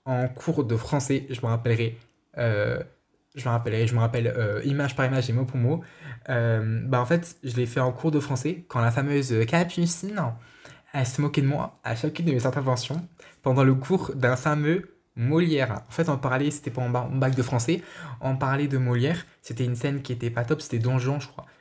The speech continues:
De mémoire, il me semble que c'était Don Juan. Et on parlait, ben, que c'était un libertin cruel qui prof-, profitait de la femme,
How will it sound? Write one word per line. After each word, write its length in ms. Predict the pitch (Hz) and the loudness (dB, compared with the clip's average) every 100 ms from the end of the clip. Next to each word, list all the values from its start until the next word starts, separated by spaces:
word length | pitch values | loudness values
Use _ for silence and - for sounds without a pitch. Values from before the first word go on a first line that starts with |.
| - | -4
De 80 | 120 | 0
mémoire, 320 | 131 143 151 | 2 4 2
il 40 | |
me 40 | 135 | 0
semble 200 | 151 147 | -2 -2
que 100 | 135 | -4
c'était 180 | - | -2
Don 180 | 120 123 | -2 0
Juan. 260 | 120 147 170 - - - | 0 -2 -4 -12 -20 -8
Et 40 | |
on 120 | 123 | -6
parlait, 340 | 127 131 139 151 | -4 0 2 2
ben, 320 | 127 117 117 | 2 2 0
que 100 | 117 | -2
c'était 200 | 127 120 | -4 0
un 60 | 127 | 0
libertin 380 | 123 117 139 | -2 -2 -2
cruel 320 | 131 - 151 147 | -4 -2 -2 -2
qui 120 | - | -6
prof-, 260 | - - - | -14 -16 -8
profitait 300 | 135 - 160 | -8 -4 -2
de 60 | |
la 120 | 123 113 | 0 0
femme, 280 | 139 151 | 2 0